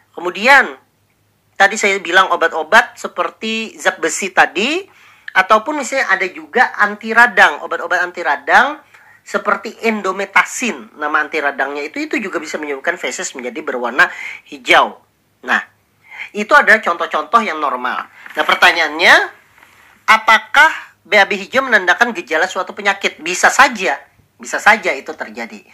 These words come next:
Terutama kalau seandainya B A B hijaunya itu disertai dengan diare. Nah, kalau seandainya B A B hijaunya tidak disertai diare dan memang ada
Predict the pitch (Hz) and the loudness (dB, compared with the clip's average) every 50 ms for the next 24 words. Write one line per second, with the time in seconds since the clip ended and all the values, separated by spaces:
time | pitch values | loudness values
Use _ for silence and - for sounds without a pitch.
0 | - - - - - _ - 190 175 175 - 170 - - - 202 202 190 - 180 | -20 -18 -18 -18 -12 _ 0 0 2 4 4 4 4 4 4 4 4 4 4 2
1 | 160 175 214 226 185 185 170 160 156 156 170 160 156 160 151 _ - 160 156 156 | 2 2 -2 0 0 2 4 4 4 2 0 -8 -8 -8 -16 _ -6 -6 -4 -4
2 | 160 151 147 - 233 240 220 175 180 - 185 151 - - 170 196 226 208 175 156 | -6 -8 -8 -8 -8 -8 -8 -8 -6 -4 -4 -4 2 2 2 2 2 -2 -4 -4
3 | 185 196 180 147 131 143 143 139 127 123 117 110 98 - _ - - - - - | -4 -4 -4 -8 -14 -12 -8 -6 -6 -4 -4 -4 -6 -8 _ -20 -20 -20 -20 -20
4 | - - - 131 131 131 - 262 294 285 285 262 254 254 233 233 240 233 196 - | -20 -12 -4 -4 0 4 4 4 6 6 4 2 2 0 0 0 2 2 0 0
5 | - 175 202 180 185 185 202 202 185 - - 190 202 240 269 269 233 208 185 170 | -2 0 2 4 4 2 2 -6 -6 -4 -4 -4 -4 -4 -6 -10 -10 -6 -6 -6
6 | 156 165 - - 175 - - 180 175 175 151 147 156 143 135 139 196 220 214 208 | -6 -6 -6 -6 -6 -4 -4 -6 -6 -6 -10 -8 -4 -2 -2 0 0 0 2 0
7 | 185 185 196 214 233 262 254 214 185 170 156 - 170 175 175 165 - | 0 0 0 0 0 0 0 0 0 -2 0 2 4 4 4 4 2